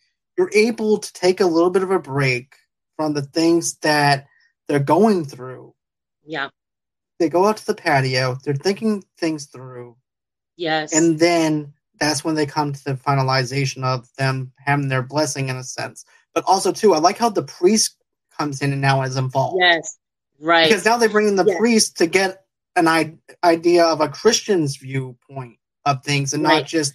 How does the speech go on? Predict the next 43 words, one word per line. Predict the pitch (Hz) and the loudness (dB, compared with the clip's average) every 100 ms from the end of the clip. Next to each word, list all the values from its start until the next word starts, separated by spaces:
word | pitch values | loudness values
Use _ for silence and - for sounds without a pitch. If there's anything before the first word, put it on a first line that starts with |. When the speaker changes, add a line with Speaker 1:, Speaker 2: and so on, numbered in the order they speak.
| - | -2
Speaker 1:
their | 202 196 - - | 0 0 -4 -12
bird's | - 160 151 139 | -6 -2 -2 2
eye | 147 143 139 | 2 2 0
angle | 147 147 139 | -2 -2 -6
view, | 135 139 127 - _ _ _ _ _ _ | -12 -10 -12 -12 _ _ _ _ _ _
which | 165 165 | 0 2
is | |
something | 165 151 151 | 2 2 0
Speaker 2:
Right. | |
Speaker 1:
I | 147 | -2
like. | 147 | -4
Because, | 147 170 175 | -2 -2 0
well, | 175 | -2
you | 175 | -2
know, | 185 226 190 165 | 0 0 0 0
I | 175 | -2
married | 175 156 180 233 220 147 135 131 - _ _ _ _ | -2 -2 0 0 0 -2 -4 -6 -14 _ _ _ _
mixed | - - - | -4 -2 -2
couples | - 143 135 127 | -4 -6 -8 -14
before, | 131 - 139 | -18 -10 -6
and | 151 | 0
they | 175 | 0
do | 233 208 | 2 -2
ten | - 196 185 | -2 -4 0
times | 185 160 | 0 0
better | 143 156 156 | 0 0 2
than | 147 147 143 135 | 0 0 -2 -2
regular, | 143 143 143 139 135 - | -2 -2 -2 0 0 2
uh, | 143 139 131 127 151 | 4 4 2 0 0
white | 180 214 | -2 -2
couples | - 139 120 - _ | -8 -8 -12 -20 _
do. | _ _ _ - | _ _ _ -6
Speaker 2:
Right. | 165 151 147 - _ - | 0 0 -2 -10 _ -10
Speaker 1:
And | 147 | -4
everything. | 147 139 135 120 - _ _ _ _ _ | -4 -2 -6 -8 -12 _ _ _ _ _
So | 190 180 | 2 4
it | 170 | 4
just | 185 143 | 2 -2
depends | 165 180 165 | 0 0 2
on | 160 156 | 2 0
the | 151 143 _ _ - | -2 -8 _ _ -4
on | 160 147 143 | -2 -2 -4
the | 147 | -8